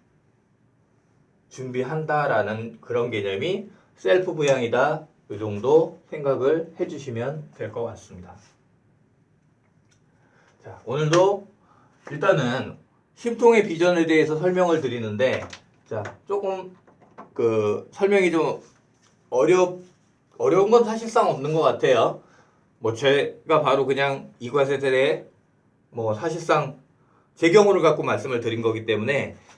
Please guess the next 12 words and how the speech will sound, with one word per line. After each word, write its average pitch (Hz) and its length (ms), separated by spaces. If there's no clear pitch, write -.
이해는 127 600
조금 156 320
어렵지 127 380
않으실 117 320
거다 123 260
생각을 120 400
하는데, 120 540
자, - 300
저는 160 340
심통을 233 440
통해서 156 600
장애아이의, 151 960